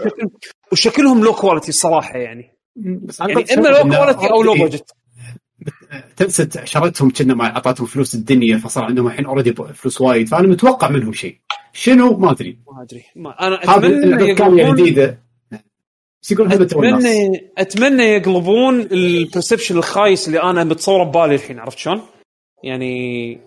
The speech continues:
Speaker 1: بلاتنم أنا كنت أعزهم وايد، كنت أعزهم وايد وايد، يعني كنت، كنت، آه، كنت أنطر أي شيء يسوونه. بس الحين والله أي شيء يعلنون عنه أنا راح أحطه ببالي إنه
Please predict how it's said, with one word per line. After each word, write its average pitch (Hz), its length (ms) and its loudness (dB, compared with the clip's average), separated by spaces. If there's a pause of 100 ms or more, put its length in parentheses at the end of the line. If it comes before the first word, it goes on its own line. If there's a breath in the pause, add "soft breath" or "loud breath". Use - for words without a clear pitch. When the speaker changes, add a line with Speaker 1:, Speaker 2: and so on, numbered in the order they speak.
(160)
Speaker 1:
بلاتنم 202 300 0
أنا 180 120 0
كنت - 200 -4
أعزهم 160 300 -4
وايد، 156 340 -2
كنت 147 200 -14
أعزهم 151 280 -6
وايد 165 220 0
وايد، 160 320 0
يعني 131 200 -6
كنت، 135 240 -12
كنت، - 340 -14
آه، 131 360 -2 (560 soft breath)
كنت 156 260 -10
أنطر 226 380 0
أي 240 140 2
شيء 226 140 0
يسوونه. 160 560 -2 (360)
بس 143 200 -8
الحين 349 460 -2 (400)
والله 180 640 2 (340)
أي 254 120 2
شيء 254 160 0
يعلنون 233 420 2
عنه 262 480 0
أنا 202 320 2
راح - 360 -2 (140)
أحطه - 440 -6
ببالي 202 600 0
إنه 175 720 -6